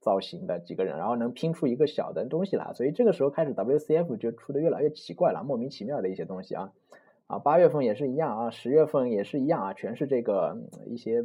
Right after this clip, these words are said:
休闲的这个造型啊，然后呢是配合一些其他东西啊，摆场景用的。然后这个，啊，二零一四年的十一月份，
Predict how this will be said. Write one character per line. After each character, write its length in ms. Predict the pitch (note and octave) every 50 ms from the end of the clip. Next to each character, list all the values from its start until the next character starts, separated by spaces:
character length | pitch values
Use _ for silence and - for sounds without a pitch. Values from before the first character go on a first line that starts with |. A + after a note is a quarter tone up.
| B2 A#2 A#2
休 260 | A#2 - - E3 F3
闲 200 | F#3+ - - G2+ G#2
的 80 | G#2
这 140 | F#2 - F2+
个 80 | F#2+ F#2+
造 200 | - A2+ G2 G2+
型 200 | - - F#2 F#2+
啊， 220 | F#2 F#2+ F#2 - -
然 160 | - - G#2+
后 80 | - D3
呢 100 | C3+ A2+
是 120 | - C3+
配 260 | B2 - - F#3+ D3+
合 180 | B2+ - G#2+ G#2
一 100 | A#2+ B2+
些 120 | - C3+
其 160 | C3 - -
他 160 | B2 C#3+ D#3+ E3
东 200 | - E3 F3 E3+
西 220 | F3 - F#3+ - _ _ _ _ _ _ _
啊， 120 | _ F#3 F#3
摆 200 | - - - F3
场 300 | E3+ - - - - G3
景 320 | - - A2+ E2+ - - -
用 240 | G#2+ A2 F#2+ F2+ E2+
的。 140 | - - - _ _ _ _ _ _ _ _ _ _ _ _ _ _
然 140 | - A#2 D3+
后 320 | E3 A#3+ G3+ D#3+ - - _ _
这 160 | - E3 C#3
个， 400 | - A#2+ A2+ G2+ G2+ G2 - - _ _ _ _ _ _ _
啊， 100 | A2 G2 - -
二 120 | F#3+ G3
零 160 | F3+ F3 F3
一 120 | F3+ A3 A#3
四 320 | A#3 - - - C#4 B3+
年 220 | C3+ G2+ E2+ F2+
的 80 | G2 G2+
十 240 | - - - - G#2+
一 160 | A#2 D#3 G3+
月 160 | A3 G3+ C#3+
份， 220 | - - - -